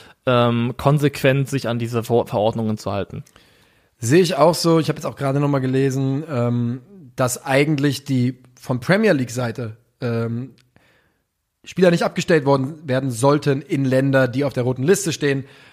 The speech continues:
Speaker 2: dass es trotzdem jetzt irgendwie gefährd-, äh, passiert. Ja. Ähm, das Thema, was da so ein bisschen, nee, nicht dranhängt, aber weil es mit Brasilien zu tun hat, ähm, wir haben ja gerade jetzt schon kurz über Bolsonaro gesprochen, oder ohne ihn zu nennen, über Bolsonaro gesprochen. Ein Spieler, der ihm ja relativ nahe steht, ist Kollege Neymar.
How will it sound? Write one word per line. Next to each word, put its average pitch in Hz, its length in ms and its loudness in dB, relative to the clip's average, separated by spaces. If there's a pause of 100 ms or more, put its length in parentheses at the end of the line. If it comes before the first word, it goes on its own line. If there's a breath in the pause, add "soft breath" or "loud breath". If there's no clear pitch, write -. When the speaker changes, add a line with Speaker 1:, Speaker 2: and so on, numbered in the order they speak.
(120)
Speaker 2:
dass 135 160 -4
es 127 120 -4
trotzdem 147 360 0
jetzt 123 120 0
irgendwie 123 260 0
gefährd-, 117 460 -4 (320 loud breath)
äh, 127 180 2
passiert. 117 540 -2 (180)
Ja. - 160 -10 (500 loud breath)
Ähm, 175 640 2 (100)
das 165 280 -4
Thema, 214 200 4
was 202 100 6
da 196 60 2
so 180 80 4
ein 175 40 0
bisschen, 175 260 0
nee, 156 120 -4
nicht 151 240 0
dranhängt, 160 420 2
aber 135 140 0
weil 131 80 2
es - 100 -8
mit 127 220 -6
Brasilien 131 380 -2
zu 131 100 -6
tun 127 200 -4
hat, 202 200 -4 (400 loud breath)
ähm, 135 720 0 (220)
wir 156 120 0
haben 208 80 4
ja 185 60 4
gerade 156 220 4
jetzt 147 80 0
schon 151 100 -2
kurz 151 160 0
über 143 140 0
Bolsonaro 135 480 2
gesprochen, 139 480 0
oder 127 240 -8
ohne 120 160 0
ihn 113 120 -4
zu 120 100 -6
nennen, 135 180 2
über 120 140 0
Bolsonaro 113 400 -4
gesprochen. 127 420 -6 (480 soft breath)
Ein 131 200 -2
Spieler, 185 340 2
der 143 180 2
ihm 160 140 -2
ja 151 60 2
relativ 135 300 0
nahe 214 220 2
steht, 160 320 -2
ist - 260 -8
Kollege 147 320 0
Neymar. 156 540 0